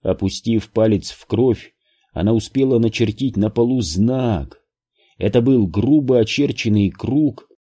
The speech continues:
с какими-то каракулями внутри. Фишер посмотрел в него,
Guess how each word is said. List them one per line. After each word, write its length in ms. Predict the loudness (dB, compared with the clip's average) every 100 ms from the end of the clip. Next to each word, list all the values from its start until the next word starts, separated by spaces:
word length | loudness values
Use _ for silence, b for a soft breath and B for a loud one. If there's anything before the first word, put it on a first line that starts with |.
| _
с 160 | -16 -6
какими-то 640 | -4 -2 -2 -2 0 -2
каракулями 800 | 0 0 2 0 2 2 4 2
внутри. 800 | 2 -2 -2 -2 -2 -2 -8 -18 _ _ _ _ _ _ _ _ _ _ _ _ _ _ _ _ _ _
Фишер 580 | -8 0 0 0 -2 0
посмотрел 680 | -4 -4 -4 -4 -2 -2
в 100 | -2
него, 460 | -2 0 2 2 -2